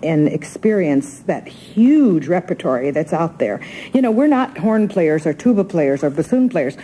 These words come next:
We have everything at our fingertips to choose from in the vocal repertory. So I, I could have never, uh, missed that.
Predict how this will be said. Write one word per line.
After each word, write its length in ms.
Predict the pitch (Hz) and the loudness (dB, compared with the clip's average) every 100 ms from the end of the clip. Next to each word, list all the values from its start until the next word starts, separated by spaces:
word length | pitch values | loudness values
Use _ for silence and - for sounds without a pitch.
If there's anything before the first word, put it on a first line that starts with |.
| - | -6
We 160 | - 277 | 0 2
have 360 | 247 220 196 - - - - - - | 2 0 -4 -8 -20 -20 -20 -16 -2
everything 800 | 311 370 339 190 165 156 196 175 | 0 2 0 -2 -2 -2 -2 0
at 100 | 170 | 0
our 140 | 175 | 0
fingertips 800 | 180 226 233 190 185 208 - - | 0 0 0 0 -2 -4 -4 -10
to 100 | - | -16
choose 380 | 180 - 220 220 | -8 0 0 -2
from 380 | - - - - - | -10 -16 -14 -18 -8
in 200 | 165 160 | -6 -4
the 80 | 151 | -2
vocal 320 | 160 165 151 | -2 -2 -4
repertory. 680 | 151 - - - 107 - - - - - - | -4 -6 -12 -10 -10 -12 -16 -20 -20 -20 -20
So 180 | - 196 | -6 -4
I, 260 | - 196 185 | -2 -4 -4
I 140 | 185 | -4
could 180 | 180 202 | -2 -2
have 100 | 180 | 2
never, 520 | 185 196 202 196 180 - - - - - - - - - - - | 2 2 2 0 -2 -12 -20 -20 -20 -20 -20 -20 -20 -20 -12 -6
uh, 180 | 170 | -2
missed 380 | 160 180 196 - | 0 0 0 -4
that. 320 | 135 117 120 | -6 -4 -8